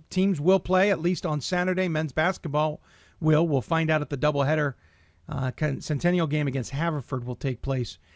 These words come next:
next week. We'll keep you abreast of that. But again, hearts and thoughts with, um,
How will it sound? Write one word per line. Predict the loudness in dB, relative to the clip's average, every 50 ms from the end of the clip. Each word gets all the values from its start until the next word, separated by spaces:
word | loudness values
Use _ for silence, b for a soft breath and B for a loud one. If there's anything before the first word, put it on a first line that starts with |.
| b b b b
next | 0 0 0 0 0 -2
week. | 0 0 0 0 -2
We'll | -8
keep | -6 -6 -6 -2
you | -2 -4
abreast | -2 0 -2 -2 -2 -4
of | -4 -2
that. | -2 -2 -2
But | -4
again, | -8 -6 -4 -4 -4
hearts | -4 -4 -6 -6 -6 -8 -10
and | -10 -8
thoughts | -6 -6 -8 -8 -10 -16 -20 b b b b b b b b b b b b -4
with, | -2 -2 -2 -2 -2
um, | -4 -2 -2 -2 -4 -4 -6 -8